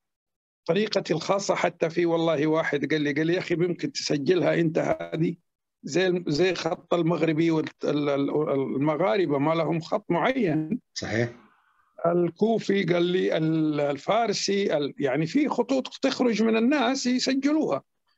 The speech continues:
Speaker 2: مم.
Speaker 1: أقول له: "أنا خليني أسجلها في أعمالي كفاية."
Speaker 2: عليك، ما شاء الله عليك.
Speaker 1: طيب. آه، يعني حتى في، آه، رحت في أبو ظبي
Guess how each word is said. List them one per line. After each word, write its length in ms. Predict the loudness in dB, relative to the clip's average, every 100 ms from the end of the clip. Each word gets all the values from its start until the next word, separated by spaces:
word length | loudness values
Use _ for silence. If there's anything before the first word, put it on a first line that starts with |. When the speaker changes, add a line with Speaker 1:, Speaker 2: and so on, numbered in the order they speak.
| -8
Speaker 2:
مم. 260 | -6 -6 -4
Speaker 1:
أقول 260 | 0 2 2
له: 120 | 0
"أنا 160 | 0
خليني 540 | -2 0 2 2 2 0
أسجلها 560 | 0 0 0 0 0
في 200 | 0 0
أعمالي 480 | 0 0 0 0 -2
كفاية." 520 | -4 -4 -2 -2 -4 -8 _ _ _ _ _ _ _ -10 -10 _ -20 _ _ -20 _ -14
Speaker 2:
عليك، 540 | -14 -14 -14 -14 -14 -8
ما 120 | -8
شاء 240 | -4 -4 -2
الله 120 | -2
عليك. 400 | 0 0 -2 -6 -10 -10 -6 -8 -4 0
Speaker 1:
طيب. 380 | 0 0 -4 -12 _ -20 -20 -20 -18 -18 -20 -20 _ _ _ _ _ _ _ _ -4
آه، 320 | 0 0 0 0
يعني 280 | 0 0 0
حتى 380 | 0 -2 -2
في، 760 | 0 0 2 2 2 4 2 2
آه، 720 | 2 0 0 -2 -6 -12 -6
رحت 280 | -2 -2 -2
في 400 | 2 4 6 6
أبو 160 | 4 4
ظبي 380 | 4 4 2